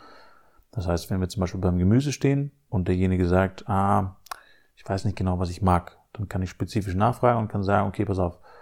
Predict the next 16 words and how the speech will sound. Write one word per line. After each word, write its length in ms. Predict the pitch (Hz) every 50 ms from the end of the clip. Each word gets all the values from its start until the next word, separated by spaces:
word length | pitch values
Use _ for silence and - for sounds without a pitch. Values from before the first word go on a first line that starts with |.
| - - - - _ -
magst 260 | - 98 92 - -
du 40 | 101
Tomaten 480 | - - 95 95 95 107 - - 151 147
oder 120 | 147 131
magst 220 | 117 113 110 - -
du 60 | -
keine 220 | - - 87 82
Tomaten?“ 440 | - - 82 92 92 - - - 143 - _ _ _ _ _ _ -
Und 80 | - 110
dann 80 | 104
sagt 160 | 101 107 110
er, 80 | 165 208
„Ja, 160 | 214 208 202
Tomaten 340 | 190 - 170 165 175 185 151
sind 100 | 127 123
gut.“ 220 | 117 104 90 -